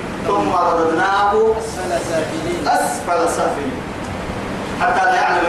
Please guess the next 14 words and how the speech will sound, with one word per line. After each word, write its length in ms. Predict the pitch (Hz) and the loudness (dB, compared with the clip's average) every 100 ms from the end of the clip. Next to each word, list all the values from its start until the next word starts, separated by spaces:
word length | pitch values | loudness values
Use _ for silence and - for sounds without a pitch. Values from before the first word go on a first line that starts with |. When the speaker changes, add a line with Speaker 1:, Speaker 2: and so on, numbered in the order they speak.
| 170 | 0
Speaker 1:
من 100 | 170 | 0
بعد 140 | - 175 | 0 0
علمه 400 | 165 170 202 202 - - - | 0 0 0 -2 -4 -6 -4
Speaker 2:
شيئا. 320 | 240 - 185 | -2 -2 -2
Speaker 1:
شيئا. 340 | 190 185 180 - - - - - - - - - | 0 2 2 0 -2 -6 -8 -8 -8 -8 -4 -2
حتى 540 | 269 - 226 226 214 | 0 0 2 2 2
يصير 340 | 220 - 240 240 | 2 0 0 0
حب. 200 | 196 196 - - - - - 1077 1077 - - - - - - - - | 2 0 -4 -8 -8 -8 -8 -6 -6 -6 -8 -6 -6 -6 -6 -4 0
إلا 260 | 226 233 | 2 4
حبوك 400 | 247 254 285 285 277 262 | 4 4 2 2 4 4
المكان 580 | 269 277 277 277 269 | 2 2 4 4 2
بسهل 300 | 247 277 269 | 0 2 2
للتوتيلي. 920 | 247 240 - 247 240 233 220 226 254 269 269 - - - - - - - - - - - | 2 2 2 2 2 2 2 2 0 0 -4 -8 -10 -10 -10 -10 -10 -10 -8 -8 -6 -2
أوي، 220 | 440 214 | 2 2